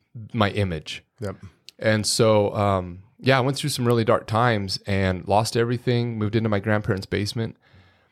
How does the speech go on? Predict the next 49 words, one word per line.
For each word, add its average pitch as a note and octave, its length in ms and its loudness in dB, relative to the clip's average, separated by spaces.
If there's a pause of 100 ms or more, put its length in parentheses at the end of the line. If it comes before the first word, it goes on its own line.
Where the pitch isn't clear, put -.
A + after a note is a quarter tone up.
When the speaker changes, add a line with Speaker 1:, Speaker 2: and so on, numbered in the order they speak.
(300)
Speaker 1:
And, G#2 400 2
and B2+ 220 0
so, C#3 180 2
you C#3+ 120 0
know, C3+ 60 4
I C3 60 4
know, D3+ 220 0
I A#2+ 100 2
think, C#3+ 300 -4 (160)
I G#2+ 100 2
think G#2+ 380 -4
we're A2 100 -4
going G#2+ 240 0
into G2+ 320 0
a F2 160 -2 (160)
pretty G2 280 -2 (380)
dark G2+ 280 2
recession G#2+ 420 0
here. B2 240 0
Who A2+ 140 4
knows? G#2+ 400 0 (160)
You G#2+ 100 -4
know, G#2+ 200 2
I G#2 100 -2
don't G#2+ 160 -4
know. G#2 440 -4
Nobody G2+ 300 -2
knows. G2 280 -2 (720)
But, G2+ 320 4
um, F2+ 520 0 (800)
I A2+ 80 2
think B2+ 240 2
could, B2 260 0
things C#3 200 2
could A#2+ 160 0
get G#2+ 160 0
really G#2+ 200 4
tough G#2+ 300 0
right A2+ 180 2
now. A2+ 440 0
You A2 140 -2
know, G2+ 220 4
if A2 260 -2
you'd A2 100 2
interviewed G#2 480 2
me G2 160 0
six - 320 -2
months G2+ 200 0
ago, G2 440 2